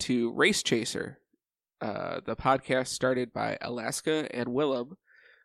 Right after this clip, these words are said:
which is going through all of RuPaul's Drag Race episode by episode, kind of reviewing it and giving some behind the scenes.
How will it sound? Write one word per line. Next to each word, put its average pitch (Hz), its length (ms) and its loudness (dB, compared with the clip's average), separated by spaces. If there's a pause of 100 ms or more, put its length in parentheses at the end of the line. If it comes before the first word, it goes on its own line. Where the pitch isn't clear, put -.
(120)
which - 380 0
is 113 580 0 (180)
going 131 340 4
through 131 720 2
all 135 400 6
of 123 260 2
RuPaul's 127 460 0
Drag 113 320 -2
Race 117 420 -2
episode 120 440 -2
by 117 140 -2
episode, 117 720 -4 (800)
kind 120 220 0
of 113 100 -2
reviewing 120 520 0
it 143 280 0
and 123 220 -2
giving 120 320 -4
some 127 340 -2
behind 123 420 -2
the 113 80 -8
scenes. 156 880 -6